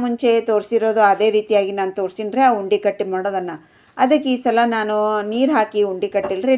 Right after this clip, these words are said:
ಡೈರೆಕ್ಟಾಗಿ ಹಿಂಗ್ ಪೌಡ್ರನ್ನ ಹಾಕಿ ಮಾಡಾಕತ್ತೀನ್ರಿ. ಇದು ಕೂಡ ಭಾಳ ರುಚಿ ಇರ್ತೈತ್ರಿ. ಇದು ನೀವು ಬೇಕಾದಷ್ಟ್ ದಿವ್ಸ ಇಟ್ರು ಕೂಡ ಏನೂ ಆಗಂಗಿಲ್ರಿ. ಯಾಕಂದ್ರ ನಾವು ನೀರ್ ಹಾಕಿಲ್ರಿ ಅದ್ರೊಳಗ ಪುಡಿ ಒಳಗ. ಹಂಗಾಗಿ ಈಗ ಅಕ್ಕಿ ಹಿಟ್ ಹಚ್ಚಿ ನೋಡ್ರಿ ಒಂದೇ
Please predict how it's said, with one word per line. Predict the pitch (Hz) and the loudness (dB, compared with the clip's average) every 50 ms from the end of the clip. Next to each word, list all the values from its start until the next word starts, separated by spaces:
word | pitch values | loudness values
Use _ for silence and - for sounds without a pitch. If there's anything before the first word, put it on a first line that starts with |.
| 220 | 4
ಡೈರೆಕ್ಟಾಗಿ | 220 208 214 247 247 247 - 247 240 247 208 | 4 4 4 2 -2 -2 0 -2 -2 -2 -2
ಹಿಂಗ್ | 202 190 - | -8 -10 -4
ಪೌಡ್ರನ್ನ | - 190 190 190 208 208 208 196 196 196 | 0 0 0 2 2 0 0 -2 -4 -4
ಹಾಕಿ | 196 196 - 269 294 285 | -4 -6 -4 -4 -2 0
ಮಾಡಾಕತ್ತೀನ್ರಿ. | 254 196 190 381 392 392 381 381 - 277 370 254 269 269 262 | 0 0 0 0 0 0 -2 -4 -4 -4 0 2 2 2 2
ಇದು | 302 302 302 | 0 0 0
ಕೂಡ | 269 277 226 247 | 0 0 0 0
ಭಾಳ | 254 214 220 226 214 208 | 2 2 4 4 4 2
ರುಚಿ | 202 - - 214 | 0 -2 -2 -4
ಇರ್ತೈತ್ರಿ. | 208 - 202 202 - - 285 339 370 370 - - - - - - - 247 | -4 -2 -4 -6 -4 -4 -4 -4 -4 -6 -10 -20 -20 -20 -20 -10 -4 -2
ಇದು | 277 294 285 | 0 2 2
ನೀವು | 269 262 233 | 2 4 4
ಬೇಕಾದಷ್ಟ್ | 240 226 - - 254 269 285 294 294 - - 240 | 2 2 2 2 2 4 4 4 2 0 -2 0
ದಿವ್ಸ | 262 262 262 269 254 | 0 0 2 0 -2
ಇಟ್ರು | 254 247 233 247 - | -2 -2 -4 -2 0
ಕೂಡ | 240 269 285 254 226 214 | 2 2 4 4 2 2
ಏನೂ | 220 233 254 233 | 0 2 2 2
ಆಗಂಗಿಲ್ರಿ. | 220 208 208 202 196 190 170 190 208 226 240 | 2 0 -2 -2 -4 -6 -4 0 2 4 4
ಯಾಕಂದ್ರ | 262 262 240 233 240 226 226 226 226 220 | 4 2 0 -2 -2 -2 -2 -2 -2 -2
ನಾವು | 214 202 202 | -4 -4 -4
ನೀರ್ | 220 240 254 285 247 | -4 -2 -2 0 0
ಹಾಕಿಲ್ರಿ | 214 214 - 214 208 196 170 170 185 185 180 | 0 0 0 -2 -4 -4 -4 -2 -2 -2 -2
ಅದ್ರೊಳಗ | 170 180 180 196 196 196 - | -2 0 0 0 0 0 -2
ಪುಡಿ | 190 190 202 196 185 | -4 -2 0 0 0
ಒಳಗ. | 170 170 170 175 180 180 | 0 -2 -2 -4 -6 -6
ಹಂಗಾಗಿ | 180 185 180 185 175 208 226 294 415 - - _ _ _ _ _ _ - - 247 | -4 -4 -2 -2 -2 -2 -2 -4 -6 -6 -10 _ _ _ _ _ _ -8 -6 -4
ಈಗ | 220 220 240 240 240 240 247 - - _ - _ - - 226 | 0 4 4 4 4 2 -2 -6 -12 _ -20 _ -6 -4 -4
ಅಕ್ಕಿ | - - - 294 277 | -4 -2 0 2 2
ಹಿಟ್ | 262 262 - 277 | 2 2 2 0
ಹಚ್ಚಿ | 233 233 - 233 226 214 208 | 0 0 0 -2 -2 -2 -2
ನೋಡ್ರಿ | 202 202 226 233 220 208 190 | -2 0 4 4 4 4 2
ಒಂದೇ | 185 185 220 | 0 0 0